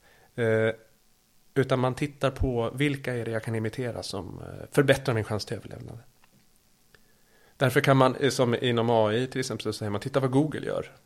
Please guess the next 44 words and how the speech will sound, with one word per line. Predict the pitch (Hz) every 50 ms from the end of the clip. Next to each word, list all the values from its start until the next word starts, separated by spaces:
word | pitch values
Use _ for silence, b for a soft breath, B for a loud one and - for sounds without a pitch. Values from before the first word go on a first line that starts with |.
| _ _ _ _ b b b b b b b b b
Då | - 131
säger | 123 - 104 87
alla: | 80 80 78 78
"Åh | 85
gud | 90 131 156 - 67
vad | - 85
bra | - - 82 - -
vad | - 107
Google | 101 120 131 - - -
gör." | 55 60 - - - - _ _ b b b b b b b b b b b - - _ _ _ _ - - - - 143 139 -
Trots | - - - -
att | 185 -
det | - 107
kanske | 107 98 - 101
inte | 92 123
alls | 185 247 - -
är | -
bra | - - 78 82 -
det | - -
Google | - - - - - -
gör. | - - - -
Google | - - 127 117 - 110
kanske | 104 - 117 110 - 110
suboptimerar. | - 123 107 107 101 - - 120 135 143 135 - - - - - _
Men | - 123 120 113
vi | 123
har | 117 117 123 120
fått | 117 - 123 - -
till | - 160 160 151 135
oss | 113 -
att | 120 110 -
Google | 139 135 156 156 160 143 139 101 98
är | 120
framgångsrikt. | 120 - 147 135 127 113 113 110 107 - 131 151 214 240 - - - - B B B B B B
Om | - 127 120
jag | 120 117 120
vill | 120 120 117
vara | 117 110 110
framgångsrik | - - 120 107 104 107 107 101 - 135 147 147 -
ska | - - - 131 113 107
jag | 107 107
vara | 107 107 101 92 95
som | - - 107 104
Google. | 98 113 92 - -